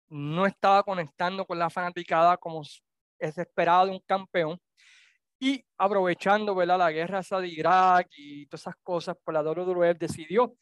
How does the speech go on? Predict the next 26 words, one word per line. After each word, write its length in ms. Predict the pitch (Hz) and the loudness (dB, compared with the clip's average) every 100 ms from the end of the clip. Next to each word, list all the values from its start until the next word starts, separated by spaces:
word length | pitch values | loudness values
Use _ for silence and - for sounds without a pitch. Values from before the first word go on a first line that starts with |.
| _ _ | _ _
quitarle 420 | - 160 156 170 180 | -12 -4 -2 0 -2
el 140 | 165 | -4
título. 540 | - 185 156 147 135 _ _ _ _ - | -10 -10 -8 -10 -12 _ _ _ _ -4
Y 120 | 196 | -2
esto, 200 | 226 233 | -2 -2
pues, 140 | 202 | -2
le 140 | 180 175 | -4 -6
quitó 220 | 160 185 | -8 -10
un 100 | 196 | -6
poco 320 | 208 202 202 | -4 0 0
el 80 | 160 | -2
feudo, 480 | - 208 220 185 147 | -2 0 0 0 -2
¿verdad? 240 | 160 196 - | 0 0 0
Pero 280 | 247 240 - _ _ _ _ _ _ _ _ _ _ _ _ | 0 0 -4 _ _ _ _ _ _ _ _ _ _ _ _
lo 80 | 156 | -18
hicieron 340 | 135 185 202 175 | -10 -6 -6 -6
súper 520 | - - 220 214 180 | -8 -8 -8 -6 -8
interesante, 720 | 175 170 156 - 170 165 - | -6 -6 -6 -2 -4 -4 -6
¿verdad? 340 | 127 135 170 - _ _ _ - | -6 -2 -4 -4 _ _ _ -10
Eh, 600 | 143 139 135 135 135 135 _ | -6 -4 -2 -4 -8 -12 _
ese 320 | - 139 190 160 | -10 -4 -2 0
feudo 320 | 185 180 175 | 2 2 2
de 60 | |
Ultimate 360 | 170 - 190 175 | -2 -4 -6 -2
Warrior 320 | 170 175 190 | 4 4 4
donde 400 | 180 175 180 208 | 2 0 -2 -4